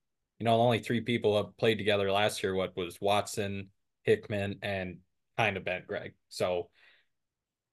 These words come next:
it's a patience game. It's a patience game this season. We just gotta keep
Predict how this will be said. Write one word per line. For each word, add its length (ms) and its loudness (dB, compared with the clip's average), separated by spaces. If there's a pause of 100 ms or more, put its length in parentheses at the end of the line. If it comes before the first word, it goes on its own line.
it's 160 4
a 60 6
patience 500 6
game. 480 6
It's 100 -6
a 60 2
patience 580 2
game 300 6
this 180 6
season. 360 2
We 100 -2
just 140 -4
gotta 200 4
keep 320 -4